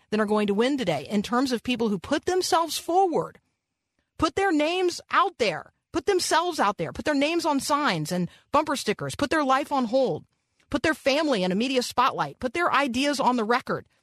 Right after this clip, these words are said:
asked for campaign contributions, asked for your vote.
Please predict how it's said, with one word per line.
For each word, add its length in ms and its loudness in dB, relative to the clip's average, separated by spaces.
asked 260 2
for 140 -4
campaign 480 0
contributions, 840 -4
asked 280 2
for 200 2
your 180 2
vote. 540 0